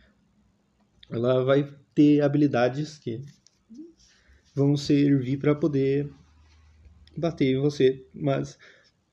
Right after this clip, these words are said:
você normalmente vai usar ações genéricas, ou ações de ilusionista, ou ações de ilusionista de luz.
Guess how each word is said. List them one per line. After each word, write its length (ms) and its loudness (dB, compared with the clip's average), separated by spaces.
você 260 2
normalmente 420 0
vai 100 2
usar 420 -2
ações 320 -4
genéricas, 640 -2
ou 180 2
ações 280 -2
de 80 -6
ilusionista, 680 -4
ou 160 4
ações 400 -6
de 280 -10
ilusionista 560 -6
de 80 0
luz. 440 -6